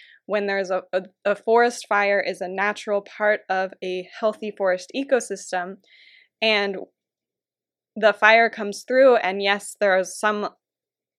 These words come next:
life that is lost, there's some plants that die off, but there's also new growth that comes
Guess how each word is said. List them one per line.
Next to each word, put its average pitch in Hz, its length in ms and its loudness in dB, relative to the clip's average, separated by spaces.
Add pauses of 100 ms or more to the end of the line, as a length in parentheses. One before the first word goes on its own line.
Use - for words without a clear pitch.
(540)
life 196 460 2
that 190 160 4
is 190 140 -4
lost, 185 460 -4
there's 185 240 -2
some 185 180 -6
plants 190 460 -8
that - 200 2
die 165 240 0
off, 175 300 -4 (600)
but 190 80 -4
there's 208 240 2
also 226 320 2
new 202 340 -2
growth 175 440 -2
that - 160 -2
comes 185 260 -12